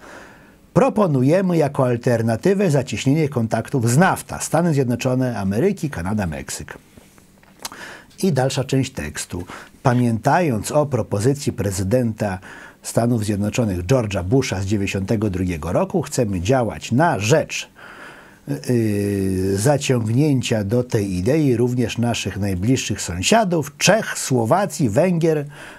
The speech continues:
Zjednoczonego Królestwa Wielkiej Brytanii i Irlandii Północnej. Ta lista tutaj <laughs> widać, tam się,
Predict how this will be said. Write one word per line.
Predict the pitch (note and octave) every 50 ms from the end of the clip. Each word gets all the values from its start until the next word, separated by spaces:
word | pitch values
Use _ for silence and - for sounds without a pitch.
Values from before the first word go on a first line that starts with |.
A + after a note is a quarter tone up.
| - -
Zjednoczonego | B2 A#2 A#2 E3 F#3+ E3 D#3+ E3 D#3 - - C#3 C#3+ F3 F3+ D#3 D3+ B2+
Królestwa | - - B2 C3+ D#3 D#3 - - C#3+
Wielkiej | C#3 - E3+ D#3 C3+ D#3 D3+ C3+
Brytanii | B2 C#3 C#3+ D3 F3 E3+ F#3 - E3
i | D#3 D3
Irlandii | C3 D#3 E3+ D#3+ D#3 D#3 E3 C#3+
Północnej. | D3 - G#3+ G#3 G#3 G#3+ F#3+ D#3+ E3+ F3 - - D#3+ D#3+ G3 B3+ D#4 - - _ _ _ - - - - - - -
Ta | G#3+ F#3
lista | G3 G3+ F#3 C#3+ C#3+ - F#3 E3
tutaj | - F#3+ F3 - F3 D#3+ - - G#3 F3
<laughs> | D#3+ D#3+ F#3+
widać, | G3 F3 F3 E3+ C#3+ -
tam | F#3+ E3 D3+
się, | C#3 - F#3+ E3